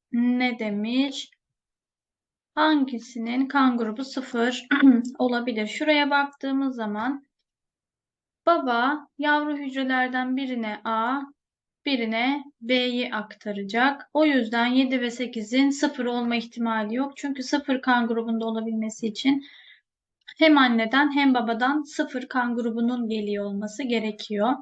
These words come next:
<clears throat> Şuraya baktığımız zaman şu örnek veriyorum, anneden A'yı, babadan B'yi almış olsun.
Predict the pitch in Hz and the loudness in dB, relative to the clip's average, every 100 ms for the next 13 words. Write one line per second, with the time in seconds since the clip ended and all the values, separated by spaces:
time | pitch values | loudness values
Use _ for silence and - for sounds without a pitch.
0 | - 269 262 220 - - - _ _ _ | -2 2 6 6 4 -8 -20 _ _ _
1 | _ _ _ _ - - 285 277 254 254 | _ _ _ _ -10 -2 2 4 4 0
2 | 247 - 262 254 262 226 214 208 247 277 | -2 -2 0 2 2 0 -4 -2 -2 -2
3 | 277 _ _ _ _ _ _ _ _ - | -6 _ _ _ _ _ _ _ _ -16
4 | - - 320 311 311 320 - _ _ _ | -12 -6 -2 0 0 -4 -14 _ _ _
5 | 392 302 294 294 277 285 262 247 247 254 | 0 2 4 2 0 0 0 0 -2 0
6 | 262 262 254 240 240 247 247 233 226 220 | 2 2 2 0 -2 -2 -4 -6 -4 -4
7 | 226 269 262 247 233 220 226 262 262 233 | -4 -4 -4 -6 -6 -6 -2 -2 -2 -2
8 | 240 233 240 220 208 208 - 202 196 196 | -2 -2 -2 -2 -2 -8 -10 -10 -10 -8
9 | - 269 | 0 0